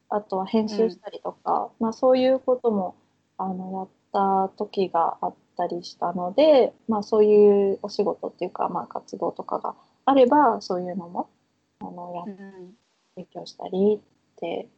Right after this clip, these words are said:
Speaker 1: やっていますね。
Speaker 2: うんうん。
Speaker 1: あとは何だろう。なんか、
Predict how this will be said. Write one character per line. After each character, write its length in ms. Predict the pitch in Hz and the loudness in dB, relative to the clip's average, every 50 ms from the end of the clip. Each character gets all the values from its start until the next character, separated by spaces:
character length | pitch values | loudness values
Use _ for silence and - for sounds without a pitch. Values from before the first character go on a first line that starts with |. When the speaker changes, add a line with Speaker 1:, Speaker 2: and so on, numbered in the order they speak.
| _ - | _ -18
Speaker 1:
や 60 | 151 | -18
っ 40 | - _ _ _ _ _ | -18 _ _ _ _ _
て 120 | _ 170 | _ -18
い 120 | - 95 92 | -16 -16 -16
ま 180 | - 85 82 | -16 -18 -18
す 160 | - - 101 | -20 -20 -18
ね。 220 | 98 - - - - _ _ _ _ _ _ _ _ _ _ - | -16 -16 -16 -18 -20 _ _ _ _ _ _ _ _ _ _ -16
Speaker 2:
う 80 | 208 | -16
ん 20 | 202 | -14
う 160 | 196 190 180 185 180 175 180 175 175 170 170 196 | -14 -14 -16 -18 -18 -20 -20 -18 -18 -16 -16 -18
ん。 60 | 196 _ _ _ _ _ _ _ _ - | -18 _ _ _ _ _ _ _ _ -10
Speaker 1:
あ 60 | 240 - | -10 -6
と 180 | _ - 208 | _ -2 0
は 100 | 202 190 | 0 0
何 220 | 196 196 220 220 220 | -2 -2 -2 -2 -2
だ 80 | 190 | -2
ろ 200 | 180 185 190 - _ _ _ _ _ _ - | -4 -6 -10 -14 _ _ _ _ _ _ -4
う。 40 | |
な 60 | 226 226 | -2 -2
ん 40 | |
か、 260 | - - - - - | 0 -2 -2 -4 -4